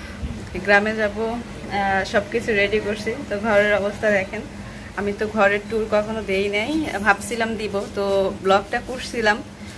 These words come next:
but আমার, উম, আপনাদের ভাইয়া ওটা delete করে দিছে কিভাবে যেন। তো এই যে দেখতে পাচ্ছেন, তো আমি একটু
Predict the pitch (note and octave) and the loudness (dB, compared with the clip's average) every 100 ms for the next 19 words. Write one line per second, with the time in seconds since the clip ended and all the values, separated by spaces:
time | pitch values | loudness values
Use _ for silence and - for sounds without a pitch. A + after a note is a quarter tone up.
0 | - G3+ G#3 G3 G#3 G3+ G3+ G3 - - | -6 -4 2 2 4 4 4 4 0 -6
1 | G3 F#3 G3+ G3+ A3 G#3+ G#3 G#3 G3 G#3 | -6 -4 -4 -2 0 2 2 4 6 6
2 | G#3 G3+ G3+ G3 G3 F#3+ F#3 - - G3+ | 6 4 0 0 0 0 -2 -12 -4 0
3 | A3+ A3+ A3 F#3 F#3+ F#3 G3 G3 F#3 F3+ | 0 -2 -2 -2 -6 -8 -6 -4 -4 -2
4 | F#3 A3 D#4 - - - - - - - | -2 -2 -6 -10 -12 -14 -16 -14 -14 -14
5 | - - A3 G#3 A3 A3 G3+ A3 G#3 G3 | -12 -2 2 2 2 0 -4 -4 -2 -2
6 | G#3+ G#3+ G#3+ B3 C4+ D4+ - - - G3 | -2 -2 -2 -4 -4 -4 -10 -12 0 0
7 | G3 G3 - G3 | 2 -2 -2 -4